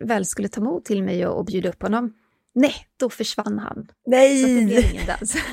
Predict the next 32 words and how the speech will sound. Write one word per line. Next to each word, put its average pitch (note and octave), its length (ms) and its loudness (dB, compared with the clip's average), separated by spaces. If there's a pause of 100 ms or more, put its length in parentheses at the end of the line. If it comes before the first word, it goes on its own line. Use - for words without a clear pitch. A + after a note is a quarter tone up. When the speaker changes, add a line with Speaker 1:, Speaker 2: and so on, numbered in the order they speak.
(120)
Speaker 2:
<laughs> - 280 -4
Du A#3+ 120 0
stod B3 240 2
och B3 100 4
satsade G3 680 0
och G3 80 0
sa, G#3 160 0
"Nu G#3+ 240 4
ska - 160 -2
jag F#3 100 2
göra F3+ 340 8
det." - 80 -4
Och G3 180 -2
sen F#3 180 0
var F3+ 140 0
det F3+ 100 -2
för F#3+ 100 -2
sent. E3+ 400 -2
Speaker 1:
Mm. F#3+ 160 -10 (600)
Speaker 2:
Åh, G#3 160 -2
nej. D#3+ 300 0
Speaker 1:
Ja. - 260 -8 (280)
Speaker 2:
Mm. G3+ 480 2 (800)
Speaker 1:
Men A#3 100 4
vi B3+ 60 4
ska C#4+ 100 4
gå C4 80 6
in B3+ 100 4
på A#3+ 80 0
ditt G#3 140 0
favoritämne, G3 680 -2
Sara. C#3 420 -6